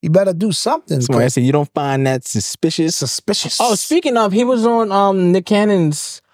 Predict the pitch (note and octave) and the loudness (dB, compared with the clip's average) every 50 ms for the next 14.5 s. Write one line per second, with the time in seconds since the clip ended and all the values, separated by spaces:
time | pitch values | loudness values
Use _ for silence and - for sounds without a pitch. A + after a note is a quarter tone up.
0 | _ _ _ _ - C3 B2+ - - A#3+ A#3+ F#3 D3 F3+ A3 F3+ - - - E3 | _ _ _ _ -6 -6 -4 -2 -2 0 0 2 2 0 -2 -2 -2 -2 -2 0
1 | D3 - D4 C#4 G#3+ F#3 F3 F#3 A#3 E4 F4 - - - C5+ - C4 - B3 - | 2 2 2 2 2 2 2 2 2 0 -2 -4 -2 -2 0 0 0 0 -2 -2
2 | - A#3 A#3 A3+ G#3+ F#3 D#3+ D#3+ D#3 - - G3 D#3+ D3 C3+ C#3+ C#3+ C#3 C3+ C3 | 0 0 0 0 0 2 0 0 -2 0 0 0 0 0 0 -2 0 0 0 -2
3 | B2 A2+ A2+ - - - E3 E3+ F3+ E3+ - _ C#3+ - - F3 F3 F#3 - - | -2 -4 -6 -8 -4 -2 -2 0 -2 -4 -6 _ -12 -4 -2 -2 -2 -2 0 0
4 | G3 F#3 F3+ - G3 F#3+ F#3 E3+ - G3+ G3 G#3 A3+ - _ _ G3+ G#3+ G3 E3 | 0 0 0 0 0 0 0 0 0 0 0 0 -2 -6 _ _ 2 2 2 2
5 | G3+ - - F#3+ F3 C3+ B2 D#3+ D3+ C3+ - - E3+ D#3+ D#3+ D#3 - F3+ D#3+ C#3+ | 0 0 0 -2 0 0 0 0 0 0 0 0 0 0 0 0 0 0 0 0
6 | - C3+ B2+ B2+ D3+ D#3 - - G#4+ B4 - - - C#4+ F4 G4 G4+ F4+ - E4 | 0 -2 0 0 0 0 2 2 2 2 0 -2 -4 -4 -2 -2 0 0 2 2
7 | C4 C4 C4+ B3+ A3 G#3+ - _ - F#3+ G3 G3 - - C#3+ B2 - A#2+ G#2+ - | 2 2 0 0 -2 -2 -4 _ -4 -2 -2 -2 -2 -4 -4 -2 -2 -4 -4 -6
8 | - - - - _ _ E3+ - - - - - - D#3+ D#3 D3 C3+ - - - | -10 -12 -14 -16 _ _ -4 -4 -4 -6 -8 -6 -2 -2 -2 -2 -2 -2 -4 -4
9 | F#2 E2+ - - _ _ _ _ _ _ E3+ E3+ D3+ A#2+ - - - F#3 F#3+ G3 | -4 -4 -8 -12 _ _ _ _ _ _ -2 -2 -2 -2 -4 -4 -4 -2 -2 -2
10 | F3 - - D#3 C3 - - B2 A2+ A2 - - - C#3+ C3 B2 A2+ - G#2+ F#2+ | -4 -4 -4 -6 -6 -4 -4 -4 -4 -4 -4 -6 -4 -2 -2 -2 -2 -2 -2 -2
11 | - G#2 F2 E2 - - B1+ B1 - - A3 A#3 A#3 C#4 C4+ - C#4 C4 C4 B3+ | -2 -4 -8 -8 -10 -12 -14 -10 -4 -2 0 0 0 0 0 0 0 -2 -2 -4
12 | _ - - C4 A#3 A#3 A#3+ - - - A#3 A3 F3 D#3 - F#3 D3+ B2 B2 - | _ -4 -2 0 0 -2 -4 -6 -6 -2 0 0 0 0 -2 -2 -2 -2 -2 -4
13 | - - E3 D#3+ - - F3+ F3 D#3 D3+ D#3+ D3 C#3+ D3 C#3+ C3+ C3+ C3+ C#3+ C3+ | -2 -2 0 0 0 0 2 2 2 2 2 2 2 2 2 2 2 2 0 -2
14 | - _ - C3+ A#2+ A2 B2 C3+ - - | -2 _ -2 -2 0 0 0 0 0 -4